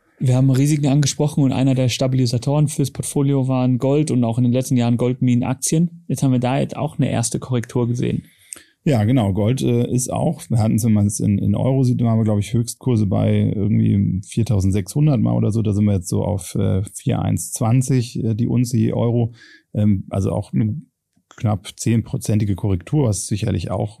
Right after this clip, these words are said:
Speaker 2: vollkommen normal ist. Also wenn ich mir den Chart anschaue, äh, da laufen wir jetzt langsam in so ein überverkauftes Niveau rein. Äh, aber auch da, nächste Haltelinie, würde ich sagen, dreitausendneunhundert und dann nochmal die drei fünf, die zweihundert-Tage-Linie.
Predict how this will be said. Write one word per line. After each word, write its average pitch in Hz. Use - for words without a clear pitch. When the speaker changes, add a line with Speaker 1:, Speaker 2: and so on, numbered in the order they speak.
Speaker 2:
vollkommen 101
normal 98
ist. 95
Also 98
wenn 110
ich 104
mir 110
den 101
Chart 117
anschaue, 113
äh, 107
da 98
laufen 104
wir 92
jetzt 98
langsam 104
in 104
so 101
ein 101
überverkauftes 110
Niveau 101
rein. 101
Äh, 98
aber 101
auch 110
da, 107
nächste 104
Haltelinie, 101
würde 95
ich 92
sagen, 101
dreitausendneunhundert 101
und 98
dann 95
nochmal 92
die 90
drei 92
fünf, 131
die -
zweihundert-Tage-Linie. 104